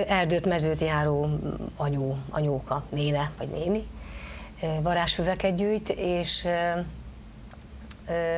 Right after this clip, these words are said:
hát nem akarom elmondani a, a történetet, de aztán, ö, talál egy kis babát, és azt ő fölneveli. Ö, egy nagyon szép, nagyon hálás feladat, és azt gondolom, hogy, ö, hogy, ö,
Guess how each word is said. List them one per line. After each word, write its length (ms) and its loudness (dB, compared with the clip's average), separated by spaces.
hát 140 2
nem 180 6
akarom 260 4
elmondani 400 4
a, 340 4
a 60 2
történetet, 640 2
de 680 2
aztán, 320 2
ö, 380 2
talál 300 4
egy 160 2
kis 460 2
babát, 380 2
és 160 -2
azt 200 -2
ő 40 -8
fölneveli. 680 -4
Ö, 40 -4
egy 100 4
nagyon 220 4
szép, 240 4
nagyon 240 2
hálás 360 2
feladat, 500 2
és 140 0
azt 200 0
gondolom, 440 2
hogy, 260 0
ö, 140 2
hogy, 220 2
ö, 160 4